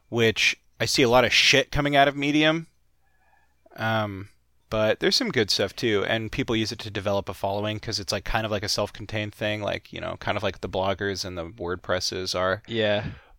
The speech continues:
Speaker 1: But Medium has been pretty prevalent during this election cycle.
Speaker 2: Yeah, I, I was
Speaker 1: Um,
Speaker 2: binging on Medium for a while, and
Speaker 1: Yeah.
Speaker 2: a lot of, uh, a lot of good people are on Medium as well. Like, when I was really big into doing Free Code Camp,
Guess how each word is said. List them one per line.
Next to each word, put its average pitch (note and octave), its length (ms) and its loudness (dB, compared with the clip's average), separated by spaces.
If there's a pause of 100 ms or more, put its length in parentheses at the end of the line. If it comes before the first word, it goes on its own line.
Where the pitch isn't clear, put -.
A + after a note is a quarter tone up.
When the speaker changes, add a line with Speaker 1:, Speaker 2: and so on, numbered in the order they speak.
(120)
Speaker 1:
But G2 240 0 (200)
Medium B2 380 2
has G#2+ 240 -2
been A2 320 -4
pretty G#2+ 240 -6
prevalent G#2 420 -4
during G2+ 200 -4
this G2+ 160 2
election G#2 400 -2
cycle. G#2 500 0
Speaker 2:
Yeah, A2 300 4 (320)
I, B2+ 100 8
I C3+ 320 6
was B2 260 4
Speaker 1:
Um, F#2+ 120 -10
Speaker 2:
binging A2 440 0
on G2+ 140 -6
Medium G#2 360 -4
for - 160 -4
a G#2+ 80 0
while, G#2+ 460 4 (200)
and A2+ 360 -4 (300)
Speaker 1:
Yeah. A#2+ 140 0
Speaker 2:
a - 20 6
lot B2+ 280 10
of, A#2+ 220 2
uh, G#2+ 360 6 (600)
a A#2+ 80 4
lot D#3 220 10
of C#3 220 2
good D3 260 6
people A#2 380 2
are A2 160 6
on A2 260 2
Medium G#2+ 380 -4
as G#2 180 -4
well. G#2 340 4
Like, G#2 380 -2 (400)
when A#2+ 140 2
I A#2 80 8
was A#2 180 4
really B2 320 6
big A#2+ 280 4
into A#2 260 -4
doing A2 400 -2
Free A#2 300 -2
Code A2+ 300 0
Camp, B2+ 360 0